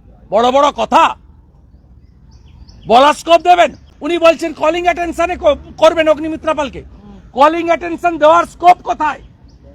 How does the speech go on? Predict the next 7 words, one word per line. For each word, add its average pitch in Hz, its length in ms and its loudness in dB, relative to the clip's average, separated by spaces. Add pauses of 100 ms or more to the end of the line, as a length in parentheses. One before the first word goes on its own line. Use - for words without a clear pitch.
(280)
পুলিশ 320 300 -8 (120)
মন্ত্রী 330 380 -8 (1400)
প্রায় 330 240 4
চার 320 280 2
বছর, 302 340 2 (1300)
পুলিশ 320 300 0 (120)
মন্ত্রী 320 280 -2